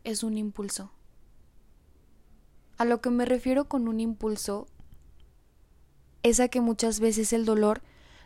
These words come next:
nos impulsa a hacer otras cosas,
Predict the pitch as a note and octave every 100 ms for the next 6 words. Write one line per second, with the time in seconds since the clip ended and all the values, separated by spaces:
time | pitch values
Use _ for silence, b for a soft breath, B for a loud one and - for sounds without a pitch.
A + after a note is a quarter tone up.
0 | b A#3 A#3 A3+ - A3+ A3+ G#3+ A#3+ B3
1 | - G#3+ B3+ - - - - A3 G#3 G3+
2 | A3 G#3 G#3+ G#3 - G#3+ G3 -